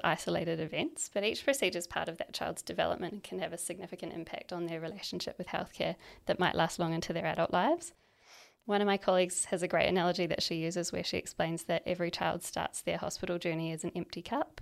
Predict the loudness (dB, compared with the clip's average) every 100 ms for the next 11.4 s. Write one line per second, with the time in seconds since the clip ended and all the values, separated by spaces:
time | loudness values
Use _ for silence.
0 | -4 -2 0 2 2 0 -2 -4 -4 -4
1 | -4 -2 -2 -2 -4 -2 -2 -6 -2 -2
2 | 0 0 0 -2 -2 0 -2 -2 -4 -2
3 | -2 -2 -4 _ _ _ _ _ -4 0
4 | 0 2 4 6 8 8 6 4 2 0
5 | 0 0 0 -2 -2 0 -4 -6 -8 -8
6 | -8 -8 -8 -8 -10 -6 -4 -2 -4 -6
7 | -4 -4 -2 -2 0 0 -2 -4 _ 0
8 | 2 4 2 4 4 4 4 2 0 0
9 | -4 -2 -2 -2 -2 -4 -4 -2 0 0
10 | -2 -4 -4 -2 -2 -2 -4 -4 -4 0
11 | 2 4 2